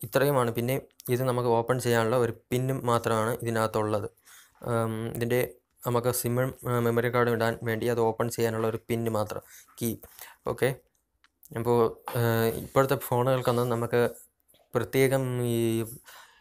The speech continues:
ഹെഡ്സെറ്റ് കിട്ടാറില്ല. അത് നമ്മൾ സ്-, ഏർ, പ്രത്യേകം ഓർഡർ ചെയ്ത് വരുത്തേണ്ടതാണ്. അപ്പോൾ നമുക്ക് ഇന്ന് മൊബൈൽ ഒന്ന് on ആക്കി നോക്കാം. ദാ എം ഐയുടെ ചിഹ്നം വന്നിട്ടുണ്ട്, മൊബൈൽ on ആയി വരുന്നുണ്ട്.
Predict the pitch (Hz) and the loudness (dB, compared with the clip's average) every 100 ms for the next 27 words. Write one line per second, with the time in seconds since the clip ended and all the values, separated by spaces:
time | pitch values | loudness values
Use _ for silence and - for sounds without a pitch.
0 | _ _ - - 117 - 135 131 113 120 | _ _ -8 0 2 2 2 0 2 4
1 | 110 104 113 117 117 117 - 110 117 110 | 4 4 2 2 0 -2 -4 -4 -4 -2
2 | - 123 127 - 117 120 120 120 110 107 | 0 2 2 2 2 2 2 2 2 2
3 | 110 107 110 113 117 113 117 117 117 - | -2 -2 -2 -2 -2 -2 -2 -2 -4 -6
4 | _ 117 120 123 117 110 113 110 107 107 | _ -2 2 2 2 2 2 2 2 0
5 | 123 113 104 110 110 113 - - - - | 0 0 0 0 0 0 -2 -12 -20 -20
6 | _ _ - - 120 123 113 107 107 107 | _ _ -8 -2 2 2 2 0 -2 -2
7 | 123 - 120 113 113 110 117 113 107 101 | -2 -4 -4 2 2 2 2 2 0 0
8 | 104 104 | -4 -4